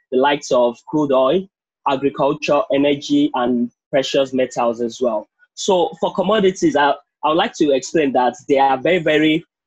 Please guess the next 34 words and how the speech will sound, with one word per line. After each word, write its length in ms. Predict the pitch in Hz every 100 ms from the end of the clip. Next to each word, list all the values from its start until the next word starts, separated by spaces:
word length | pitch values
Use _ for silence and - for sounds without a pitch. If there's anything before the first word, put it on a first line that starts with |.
| _
they 80 | 160
are 200 | 147 139 -
a 80 | 147
good 280 | 147 202
way 180 | 170 165
to 160 | 160 135
diversifying 960 | 131 127 127 - 131 156 151 165 170
your 140 | 135 127
portfolios 680 | 156 - - 143 143 143 -
beyond 540 | 127 127 135 151 165 -
equities 640 | 139 - 143 - 139 135 -
and 360 | 123 120 120 117 _ _
fixed 220 | 165 151 147
income 300 | 139 143 139
securities. 880 | 131 - 143 123 120 - 113 107 - _ -
One 160 | 214
of 160 | 208 147
the 120 | 156 -
things 200 | 175 135
that 260 | 135 131
is 180 | 135 127
very, 200 | 156 175
very, 260 | 170 156 156
very 380 | 143 147 147 147 _ -
paramount 440 | 156 147 143 147
about 280 | 127 127 139
the 60 | 139
commodities 580 | 135 135 135 135 139 127
market 400 | 131 - 120 127
is 220 | 117 -
that 260 | 120 - - - _ _ -
it 160 | 139 -
actually 440 | 160 160 185 185 165
goes 480 | 156 156 151 -